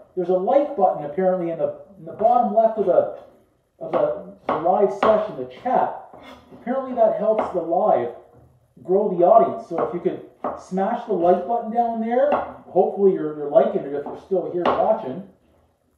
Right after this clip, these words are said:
That would certainly help. I'm with you, Dylan. I'm with you.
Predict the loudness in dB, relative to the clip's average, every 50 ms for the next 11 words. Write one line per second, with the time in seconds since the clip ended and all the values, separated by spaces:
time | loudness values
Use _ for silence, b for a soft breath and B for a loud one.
0 | _ -2 0 0 2 2 -2 -4 -6 -6 -4 -2 -2 -2 -2 -6 -10 -10 -4 0
1 | 0 0 0 0 -4 -10 -16 -20 -20 -20 _ _ _ _ -20 -20 -20 _ _ _
2 | _ _ _ _ -14 -14 -12 -12 -14 -14 -16 -20 _ _ _ _ _ _ _ _
3 | _ _ _ _ _ _ -6 -6 -6 -6 -6 -10 -18 -20 _ _ _ _ _ _
4 | _ _ _ _ _ _ _ _ _ _ _ -4 -4 -4 -4 -10 -16 -20 _ _
5 | -2 -2 -2 -2 -6 -12 -18 -20 _ _ -4 -4 -2 -4 -4 -12 -18 -12 -6 -4
6 | -2 0 2 0 0 0 -2 -8 -10 -6 -2 0 0 0 0 -2 -6 -6 -8 -10
7 | -12 -12 -20 -20